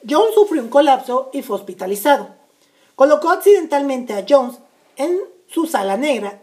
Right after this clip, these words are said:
y él se negó a que lo trasladaran. Comenzó a hacer las camas y a vaciar los orinales de los pacientes negros. Las presiones políticas resultaron de las acciones de Jones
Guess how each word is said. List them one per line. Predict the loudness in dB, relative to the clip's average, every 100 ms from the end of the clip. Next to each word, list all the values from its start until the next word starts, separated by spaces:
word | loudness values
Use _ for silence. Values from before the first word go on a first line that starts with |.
| _
y | -6 -2
él | -2
se | 0 0
negó | 0 -4 -6 -8 -18 _ -4
a | -4
que | 0
lo | -2
trasladaran. | 0 -6 0 2 2 0 -8 -18 _ _ _ _ -20 -20 _ 0
Comenzó | 2 2 0 2
a | 2 0 -4 -2
hacer | -2 -4
las | -4 -4
camas | -2 -4 -4 -12 -4
y | 0
a |
vaciar | 0 0 -2 -2
los | -4 -2
orinales | -2 -2 -4 -8 -12
de | -12
los | -12
pacientes | -14 -20 -20 -20 -6
negros. | -6 -6 -16 _ _ _ _ _ _ _ _ _ _ _ _ _ _
Las | 2 2
presiones | 2 -2 2 2 2
políticas | -2 -2 -2 -2 -8 -8 -8
resultaron | -10 -12 -2 0 0 -4
de | -4
las | -4 -6
acciones | -8 -8 -8 -4
de | -4 0
Jones | -2 -2